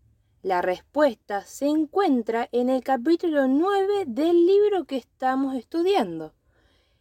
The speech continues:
Génesis nueve, del quince al diecisiete, dice: "Y me acordaré de mi promesa. Jamás volverá a haber una inundación tan grande como para acabar con toda la vida.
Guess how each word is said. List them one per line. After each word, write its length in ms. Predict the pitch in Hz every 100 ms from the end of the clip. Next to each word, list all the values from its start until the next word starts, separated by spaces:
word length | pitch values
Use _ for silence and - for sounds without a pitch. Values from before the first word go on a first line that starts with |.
| _ _ _ -
Génesis 760 | - 262 262 254 - 233 202
nueve, 460 | 233 294 359 370 302
del 320 | 240 247 226
quince 400 | 302 349 339 320
al 140 | 277
diecisiete, 840 | 247 226 254 - 339 359 - 359 240
dice: 460 | 220 185 - 156 _ _ _ _ _ -
"Y 120 | 233
me 140 | 226
acordaré 640 | 214 220 220 208 214 262 302
de 80 | 285
mi 140 | 254
promesa. 760 | - 233 254 247 - 170 160 _ _ _
Jamás 760 | - 220 240 277 330 320 - -
volverá 680 | 214 285 311 311 311 339 311
a 20 |
haber 360 | 311 330 330 -
una 300 | 302 339 339
inundación 880 | 269 262 247 233 226 - 302 311 277
tan 360 | - 349 349
grande 520 | 339 349 240 214 226 - _ _ _ _ -
como 340 | 294 302 285
para 240 | 247 233 220
acabar 480 | 226 233 285 381
con 260 | - 233 214
toda 320 | 233 226 214
la 160 | 208 196
vida. 380 | 175 165 165